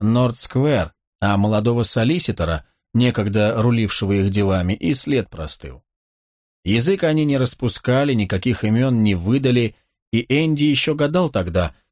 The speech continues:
не потому ли, что они боялись возмездия, себе или своим родным. За многие годы они успели состряпать кое-какой грязный бизнес с кое-какими могущественными людьми,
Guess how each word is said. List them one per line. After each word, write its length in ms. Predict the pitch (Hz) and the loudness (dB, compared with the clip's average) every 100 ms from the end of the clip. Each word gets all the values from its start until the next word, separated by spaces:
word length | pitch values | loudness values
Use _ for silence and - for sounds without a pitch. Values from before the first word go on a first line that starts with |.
| _ | _
не 200 | 107 117 | 0 2
потому 520 | 117 117 113 110 165 190 | 2 0 2 2 2 0
ли, 240 | 160 110 | 0 0
что 200 | - 123 | -2 0
они 160 | 113 110 | 0 2
боялись 480 | 104 110 117 117 | 2 2 0 0
возмездия, 760 | 127 120 135 160 98 78 71 69 _ | 0 2 2 0 -2 -6 -10 -12 _
себе 380 | - 117 104 127 | -2 0 2 2
или 120 | 110 | 0
своим 320 | 92 101 98 | -2 -2 0
родным. 400 | 101 131 101 73 _ _ _ _ _ _ _ _ | 0 -2 -4 -6 _ _ _ _ _ _ _ _
За 200 | - 113 | -2 2
многие 340 | 117 127 117 120 | 2 2 2 0
годы 280 | 117 127 117 | 2 2 2
они 140 | 113 | 0
успели 440 | 123 - 117 113 | 0 -2 -2 0
состряпать 720 | 113 113 104 - 113 107 110 | 0 0 -2 0 -2 0 -4
кое-какой 500 | - 110 107 104 113 | -2 -2 0 -2 -2
грязный 520 | 101 107 117 110 117 113 | 0 0 2 0 0 0
бизнес 560 | 127 151 98 82 - _ _ - | 0 0 -2 -4 -8 _ _ -8
с 100 | - | -6
кое-какими 640 | - 113 104 104 101 104 | 0 0 2 0 0 0
могущественными 840 | 98 101 107 104 113 - 104 101 107 | 2 2 0 0 -2 -2 0 2 2
людьми, 480 | 110 123 120 78 | 2 2 0 0